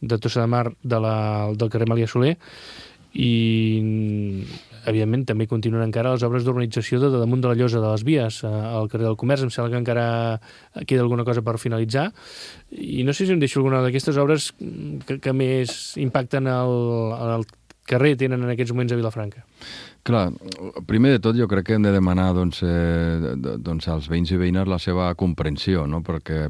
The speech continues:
Speaker 2: per l'impacte que tenen el dia a dia les obres, no? Quan un fa obres a casa seva, doncs, també el dia a dia, doncs, té un impacte, no?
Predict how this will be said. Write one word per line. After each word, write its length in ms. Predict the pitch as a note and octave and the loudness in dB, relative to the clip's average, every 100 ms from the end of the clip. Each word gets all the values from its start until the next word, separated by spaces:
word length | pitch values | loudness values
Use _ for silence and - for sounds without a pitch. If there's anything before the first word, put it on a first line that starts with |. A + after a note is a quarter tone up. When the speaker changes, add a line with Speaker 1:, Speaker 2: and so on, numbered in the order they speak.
| E2+ | -4
Speaker 2:
per 80 | D#2+ | -2
l'impacte 400 | E2 D#2 F2+ A2 F2+ | -2 0 -2 -2 -4
que 80 | D#2 | -2
tenen 320 | D#2+ E2+ F#2 | -2 0 2
el 160 | E2 D#2 | 0 0
dia 220 | E2 D2+ | 0 0
a 20 | |
dia 160 | E2 E2 | 0 0
les 160 | C#2+ | 0
obres, 380 | G#2 G#2 D2 C#2 | 0 0 -2 -4
no? 160 | D#2 F#2+ - | -4 -6 -6
Quan 160 | C#2+ | -4
un 80 | D#2+ | -4
fa 160 | - D#2+ | -4 -2
obres 380 | E2 E2 E2+ - - | -2 -2 -4 -6 -12
a 60 | E2 | -10
casa 240 | D#2+ E2 | -8 -6
seva, 300 | D#2+ G2 F2 D2 | -4 -4 -4 -6
doncs, 160 | D2 | -8
també 300 | - D2+ D2+ | -6 -4 -2
el 140 | D#2+ D2+ | -2 -2
dia 160 | E2 D#2+ | -2 0
a 80 | |
dia, 160 | E2+ E2 | 0 -2
doncs, 220 | D2+ C#2+ | -4 -6
té 80 | F2 | -4
un 80 | E2 | -2
impacte, 480 | D2+ E2 F2 - E2 | -4 -4 -6 -6 -4
no? 160 | D#2+ | -2